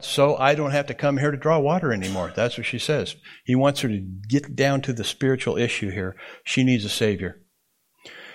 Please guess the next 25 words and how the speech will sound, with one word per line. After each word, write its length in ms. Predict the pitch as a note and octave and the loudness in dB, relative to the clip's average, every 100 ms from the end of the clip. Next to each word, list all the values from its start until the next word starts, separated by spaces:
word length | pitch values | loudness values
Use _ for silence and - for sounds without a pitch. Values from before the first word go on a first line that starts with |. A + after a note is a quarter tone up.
| - - | -20 -4
And, 300 | G#2+ G#2+ G#2 | 0 0 2
uh, 180 | G#2+ G#2 | 2 2
I 60 | G#2 | 0
think 140 | C#3 | 0
we 80 | B2 | 0
talked 260 | C3+ A#2+ B2+ | 2 2 0
a 20 | |
little 140 | B2 | 0
bit 80 | A#2+ | 0
last 320 | A2 B2+ B2 | 4 2 2
time 160 | A#2 G#2+ | -2 -2
about 440 | G#2 A2 G#2 - | 0 2 0 -2
her 340 | - C#3+ C#3 - | 2 2 2 0
progressive 920 | B2+ A2 A2 B2+ D3 - D3+ D3 - | 0 0 2 2 2 0 -2 -2 -4
illumination, 960 | A#2 B2 C3 A#2 A#2 A#2+ - E2+ - - | 0 2 4 4 4 2 -2 -8 -10 -4
right? 280 | G2+ A2 - - - - - | -2 -2 -4 -18 -20 -20 -10
She's 300 | - A#2 G#2+ | -2 0 2
seeing 640 | - - D#3+ E3+ D#3 D3 B2+ | 2 2 4 4 4 4 0
him 500 | - C#3 B2+ B2+ A#2+ F#2 - _ - | 0 2 4 2 -2 -6 -16 _ -6
progressively 760 | A#2+ G#2+ C3+ C#3+ C3+ A2 A#2 | -4 2 2 2 -2 -2 -4
for 200 | - G#2+ | -2 -2
who 140 | C3 | 2
he 200 | C3+ B2 | 2 2
truly 460 | A#2 - B2+ A2 G#2+ | -2 0 0 2 2
is. 360 | G#2 E2+ - | 0 -2 -6